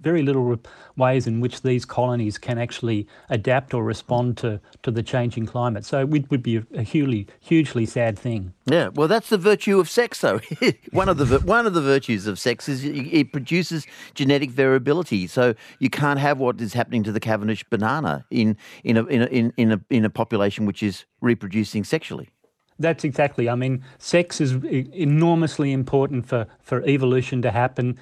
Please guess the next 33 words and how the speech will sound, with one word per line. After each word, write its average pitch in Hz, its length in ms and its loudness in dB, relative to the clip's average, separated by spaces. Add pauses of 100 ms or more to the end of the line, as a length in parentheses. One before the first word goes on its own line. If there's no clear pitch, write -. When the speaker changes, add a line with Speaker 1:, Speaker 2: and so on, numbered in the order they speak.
(140)
Speaker 1:
adaptation 123 720 -2
to 117 100 -2
happen, 123 480 -4 (200)
and 127 160 0
these 147 200 2
are 131 40 2
the 127 80 -2
critical 135 440 -2
things 123 300 -4
that 123 80 -2
we 117 120 -2
know. 120 240 -2
For 123 220 0
have, 131 320 0
to 135 100 0
have 139 220 0
resilient 135 540 0
ecosystems, 127 760 -4
we 120 140 -2
have 131 220 -2
to 123 100 -2
have 120 200 -2
genetic, 123 420 -2 (340)
genetically 147 600 0
variab-, 127 560 2 (440)
variability 131 960 2 (180)
in, 127 240 -4 (480)
in 143 140 0
enough, 147 500 0
uh, 113 260 0 (140)
extent 143 540 -4
that 113 100 -2
it, 117 160 -6